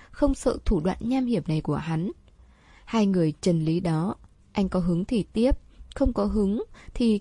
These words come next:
cứ để trơ mặt ra hóng gió. Tựa như lúc này đây, đương nhiên tình yêu trong lòng anh quan trọng hơn. Buổi tối, cậu đưa hai người bọn họ đi tiêu khiển,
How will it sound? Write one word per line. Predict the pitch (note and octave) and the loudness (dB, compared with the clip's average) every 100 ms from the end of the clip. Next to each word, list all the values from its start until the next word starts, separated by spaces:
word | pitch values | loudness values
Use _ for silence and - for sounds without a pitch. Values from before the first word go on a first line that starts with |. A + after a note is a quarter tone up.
| - | 2
cứ | G#3+ | 0
để | - A#3+ E3 - | 2 0 0 0
trơ | B3+ B3 | 2 4
mặt | G#3 - | 0 -4
ra | - F#3 | -4 -4
hóng | F3 E3 F3+ | 0 0 2
gió. | E3 D#3+ D4+ - - - - - - - - | 0 0 -4 -8 -20 -20 -18 -18 -18 -6 2
Tựa | B3+ - | 2 4
như | G#3 G#3+ G3 F#3 F3+ - - - - - | 2 4 4 4 2 -2 -12 -20 -12 0
lúc | C4+ - | 2 4
này | F3+ D#3 | 0 2
đây, | F3+ F#3+ G3 - - - | 2 2 0 -4 -14 -16
đương | - C4+ B3+ | 0 2 4
nhiên | B3+ B3 | 2 0
tình | - G3+ F3+ | 2 0 2
yêu | A#3 | 0
trong | A3+ A#3 | 0 -2
lòng | G#3 D#3+ - | 0 -2 -2
anh | F#3+ G3+ F#3+ - - | -2 0 -4 -10 -8
quan | - F#3 F3+ | -2 -2 -2
trọng | G3 - | -4 -4
hơn. | F3+ F#3+ F#3+ E3+ - _ - - - - - _ _ - - - - | -2 0 0 -4 -12 _ -20 -20 -20 -20 -20 _ _ -20 -20 -20 0
Buổi | F#3+ D#3+ | 4 4
tối, | E3 E3 G3 F4+ - - | 4 4 4 2 -6 2
cậu | B3 | 4
đưa | A3+ B3+ | 6 4
hai | A#3+ | 4
người | A3 F3 | 0 0
bọn | D#3 F3 | -2 -2
họ | F#3+ | -4
đi | - G3 | -2 -4
tiêu | G3 F3+ | 0 0
khiển, | - F3 D3 | 0 -2 -2